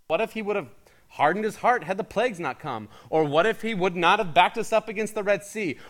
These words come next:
Or what if this would have happened? There always would have been a certain level of what if. And you know that if something good happens to you, you always think of, like, "But what if it doesn't happen next time?" And so God delays in Exodus to such a point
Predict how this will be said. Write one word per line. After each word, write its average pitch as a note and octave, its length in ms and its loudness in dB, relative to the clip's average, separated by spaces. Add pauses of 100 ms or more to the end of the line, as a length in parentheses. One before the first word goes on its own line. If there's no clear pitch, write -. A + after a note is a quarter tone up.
Or F#3 160 2
what E3 240 4
if C4+ 160 -4
this A3+ 160 -4
would A3+ 100 -4
have D#3+ 60 0
happened? F#3 320 -2
There F#3 220 -2
always C4 440 6
would G3+ 160 0
have F3+ 120 2
been G3+ 120 0
a F3 60 -2
certain C4+ 560 -4
level G3+ 340 4
of D#3 200 0
what E3+ 280 2
if. E3+ 220 0
And D#3+ 220 -6
you C4 120 -6
know B3+ 320 4
that D#3 160 0
if D3+ 80 -4
something B3+ 540 -8
good A3+ 240 -2
happens D3+ 460 -6
to C#3 120 -10
you, C3+ 240 -6 (200)
you F#3 160 -6
always A#3+ 320 0
think A3 180 -8
of, E3+ 100 -6
like, E3 200 0
"But D#3 160 -4
what D3 260 2
if A3+ 160 -2
it A#2+ 220 -10
doesn't D3+ 320 -2
happen A#2 420 -6
next A2+ 240 -14
time?" E2+ 240 -16 (600)
And A3 120 4
so B3 200 4
God G3 420 6
delays F3+ 720 0
in C#4 280 2
Exodus E3+ 460 -2 (220)
to B3 160 -2
such C#4+ 420 0
a A3+ 100 6
point - 560 -4